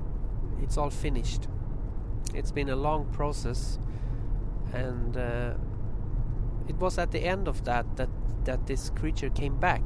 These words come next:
and I saw him again. So I don't know if, if, if they're connected, but it doesn't matter, because it's all symbolic of my own healing journey, I guess you could say. Uh,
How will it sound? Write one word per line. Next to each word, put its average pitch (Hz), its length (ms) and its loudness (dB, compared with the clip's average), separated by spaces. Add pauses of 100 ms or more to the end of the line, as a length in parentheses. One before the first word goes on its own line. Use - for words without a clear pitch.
(120)
and 127 120 -2
I 127 80 0
saw 147 280 4
him 135 200 2
again. 131 400 0 (1160)
So - 140 0
I 185 60 6
don't 233 120 4
know 240 200 8
if, 135 180 4
if, 139 180 2 (260)
if - 200 0
they're 127 160 2
connected, 127 600 0
but 113 160 0
it - 760 0
doesn't 156 280 0
matter, 151 380 0 (200)
because - 320 -2
it's - 160 0
all 143 200 2
symbolic 127 680 0
of - 180 0
my 117 240 2 (380)
own 127 400 0 (1000)
healing 127 360 2
journey, 107 440 2
I 82 100 2
guess - 600 0
you - 80 -2
could - 180 0
say. 113 380 0 (1200)
Uh, - 340 0